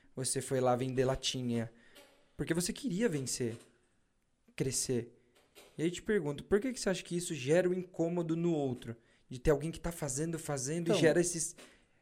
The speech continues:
Speaker 2: na realidade, não é que a gente gera um incômodo. As pessoas acabam tentando julgar as suas ações pelo que ela tem dentro dela.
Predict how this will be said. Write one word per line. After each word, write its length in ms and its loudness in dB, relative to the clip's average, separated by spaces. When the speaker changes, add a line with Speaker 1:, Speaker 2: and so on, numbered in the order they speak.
Speaker 2:
na 80 -2
realidade, 500 2
não 140 0
é 80 0
que 440 0
a 140 2
gente 380 -2
gera 240 2
um 40 -2
incômodo. 520 -6
As 100 -4
pessoas 400 2
acabam 600 4
tentando 520 2
julgar 580 0
as 100 -6
suas 240 -2
ações 680 -2
pelo 200 2
que 100 -2
ela 100 2
tem 160 0
dentro 240 0
dela. 380 -4